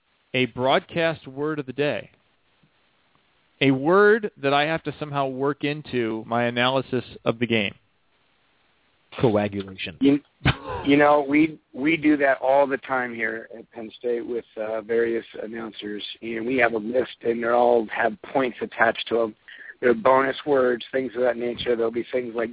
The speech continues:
Speaker 3: dongle, uh, My Little Pony, you know, <laughs> anything you can work into it. So <laughs> I would be all for that, and I think, you know, if we can somehow make this, you know, a wide event where people can give their votes on the Net Live on the Facebook page,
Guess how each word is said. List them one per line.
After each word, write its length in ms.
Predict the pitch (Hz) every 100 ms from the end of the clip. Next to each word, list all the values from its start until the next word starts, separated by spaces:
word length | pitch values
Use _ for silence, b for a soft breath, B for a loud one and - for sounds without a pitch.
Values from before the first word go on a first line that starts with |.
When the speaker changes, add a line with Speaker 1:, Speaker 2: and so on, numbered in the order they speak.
| -
Speaker 3:
dongle, 600 | 120 127 127 127 127 120 - B B B _
uh, 400 | 110 107 113 110
My 240 | 117 139
Little 220 | 139 139 123
Pony, 840 | - 160 147 147 139 135 127 120
you 80 | 120
know, 120 | 127 127
<laughs> 60 |
anything 420 | 190 180 - 175 165
you 120 | 160
can 180 | 165 160
work 260 | 151 139
into 300 | 156 151 135
it. 100 | 117 -
So 160 | 131 123 B -
<laughs> 200 | - 131
I 160 | 160
would 160 | 208 185
be 140 | 175
all 180 | 170 185 -
for 160 | 214
that, 340 | 165 127 131 - -
and 100 | 139
I 140 | 139 -
think, 200 | 175 170 - b b _ -
you 80 | 131
know, 240 | 127 120 -
if 440 | 123 139 143 131 -
we 80 | 156
can 160 | 143 127 -
somehow 320 | 151 151 151
make 300 | 151 151 -
this, 140 | 147 -
you 400 | 123 113 - 123
know, 180 | 120 120 113
a 60 |
wide 480 | 113 123 131 143 151
event 420 | 131 113 131 139 123
where 220 | 117 113 -
people 240 | 143 127 120
can 320 | - 113 113
give 200 | 123 127
their 160 | 123 113
votes 300 | 123 139 -
on 140 | 117 110
the 40 |
Net 200 | 117 120
Live 320 | 117 123 127
on 80 | 113
the 80 | 113 -
Facebook 380 | 147 151 - -
page, 420 | 180 185 220